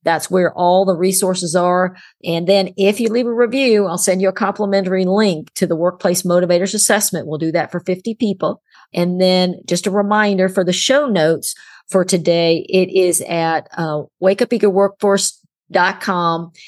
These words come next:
is where the directory is. Excuse me. The show notes are at priceless professional dot com forward slash Ferrari. And then if you would like to, uh, leave us a review and you're unsure how to do it, go to priceless professional dot com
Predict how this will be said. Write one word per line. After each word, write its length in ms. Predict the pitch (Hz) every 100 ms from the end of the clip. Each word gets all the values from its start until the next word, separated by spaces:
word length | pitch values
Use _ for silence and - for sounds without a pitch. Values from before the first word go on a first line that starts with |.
| -
is 180 | - 175
where 180 | 180 175
the 100 | 165
directory 680 | 156 165 220 220 175 165 160
is. 280 | 156 160 -
Excuse 480 | - - _ 196 175
me. 100 | 160
The 120 | 160
show 260 | 180 233 240
notes 260 | 214 180 180
are 80 | 147
at 100 | -
priceless 400 | 185 185 185 -
professional 520 | 165 208 247 190 160
dot 260 | 160 165
com 360 | - 170 160 156 -
forward 280 | 175 175
slash 380 | - 170 160 -
Ferrari. 640 | - 175 180 165 143 165 - _ _ -
And 400 | 175 170 175 170
then 320 | 175 175 175
if 400 | - 190 202 202
you 200 | 202 196
would 280 | 190 180 175
like 540 | 170 175 202 285 - -
to, 540 | 220 180 175 202 247 - - - -
uh, 380 | 160 160 156 151
leave 360 | 151 185 269
us 200 | 285 277
a 60 | 202
review 360 | 180 165 170 180
and 100 | 175
you're 180 | 165 -
unsure 320 | 208 214 202
how 160 | 202 180
to 80 |
do 220 | 175 180 185
it, 120 | 190
go 120 | 196
to 80 | 202
priceless 420 | 202 196 208 208
professional 460 | 208 196 185 185 170
dot 200 | 175 -
com 300 | 185 180